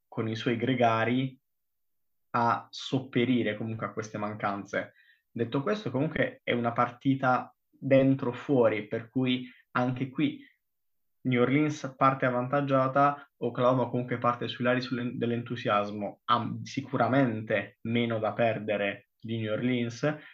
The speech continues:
quindi sinceramente io non mi stupirei se Oklahoma dovesse comunque fare un'ottima partita, come, con una squadra interessante si è dimostrata di essere durante questa stagione, ed eliminare New Orleans.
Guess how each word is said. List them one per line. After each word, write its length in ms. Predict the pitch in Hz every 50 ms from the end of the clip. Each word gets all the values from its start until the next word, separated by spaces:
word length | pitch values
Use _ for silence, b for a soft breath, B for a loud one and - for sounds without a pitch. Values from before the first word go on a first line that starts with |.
| B B
quindi 260 | B 135 123 117 113
sinceramente 600 | 113 117 117 113 - 120 117 123 131 139 135 127
io 160 | 123 120 117 120
non 180 | 120 127 127
mi 140 | 127 127 123
stupirei 880 | 123 - - 127 120 - 127 123 123 123 117 107 104 104 104 104 - _ _ _ _ _ _
se 200 | _ - - 110
Oklahoma 380 | 110 110 123 123 120 123 123 117
dovesse 560 | 110 107 107 107 107 - - - 113 107 107
comunque 680 | - - 110 113 120 120 120 117 117 113 107 107 B B B B B B _ _ _ _
fare 200 | - 107 110 107
un'ottima 380 | 107 113 120 123 - - 123 117
partita, 600 | 110 110 107 - - 135 139 139 139 117 - -
come, 400 | - 127 117 117 117 - - _ _ _
con 380 | - - 123 143 165 170 160 165 135
una 180 | 127 123 117 113
squadra 340 | - - - 135 123 120 120
interessante 640 | 117 113 123 113 113 - - - 127 123 - 110 110
si 120 | - 131
è 20 | 120
dimostrata 640 | 117 120 120 120 117 - - - 131 123 123 120
di 120 | 113 117
essere 320 | 120 117 - - - 117 107
durante 280 | 110 110 113 113 120
questa 260 | 113 113 113 - - 113
stagione, 640 | - - 143 143 127 113 110 113 113 120 120 - B B B B B
ed 180 | B 120 120 117
eliminare 420 | 107 101 104 107 107 104 104 101
New 140 | 98 92 92
Orleans. 520 | - - 107 95 - - - - - -